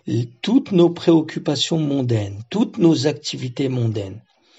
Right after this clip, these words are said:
si elles ne sont pas orientées vers Dieu, et in fine, si nous n'arrivons pas à atteindre le niveau de la nafs al-mutma'inna, eh bien,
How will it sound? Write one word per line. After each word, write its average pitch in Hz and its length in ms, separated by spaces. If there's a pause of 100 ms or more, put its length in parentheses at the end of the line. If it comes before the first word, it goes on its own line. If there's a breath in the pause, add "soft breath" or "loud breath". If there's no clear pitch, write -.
(300 loud breath)
si - 200
elles 131 120
ne 135 120
sont 135 200
pas 208 320
orientées 131 460
vers 117 240
Dieu, 104 320 (360 soft breath)
et 196 260
in 208 100
fine, 180 440
si 160 180
nous 156 160
n'arrivons 143 520
pas 156 300
à 127 220
atteindre 151 560
le 113 140
niveau 135 500 (400 loud breath)
de 120 120
la 120 180
nafs 165 400
al-mutma'inna, 117 960 (640 loud breath)
eh 135 100
bien, 156 460